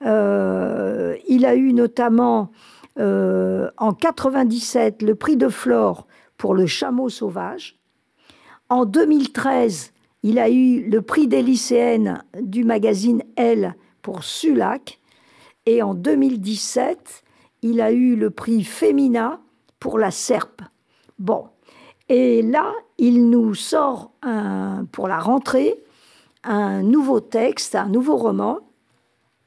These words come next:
euh, cinq cent vingt-huit pages quand même, donc c'est, c'est, ça n'est pas rien, et c'est une enquête, euh,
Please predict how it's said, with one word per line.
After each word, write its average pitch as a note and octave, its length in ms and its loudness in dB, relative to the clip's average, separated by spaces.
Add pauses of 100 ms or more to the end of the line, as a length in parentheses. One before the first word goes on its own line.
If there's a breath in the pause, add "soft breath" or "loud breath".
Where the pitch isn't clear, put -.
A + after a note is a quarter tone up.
(220)
euh, G3 520 -2 (600 soft breath)
cinq C#4+ 340 0
cent C4 220 -2
vingt-huit G#3+ 400 -2
pages C4+ 320 -4
quand G3+ 160 -6
même, B3 260 0 (240)
donc - 400 -14
c'est, - 500 -12
c'est, - 440 -14
ça - 240 -14
n'est F3+ 160 -12
pas E3 120 -6
rien, A#3+ 360 -2 (420 loud breath)
et D#4 140 4
c'est - 320 -2
une B3 180 6
enquête, B3+ 640 0 (460 soft breath)
euh, G3 1040 2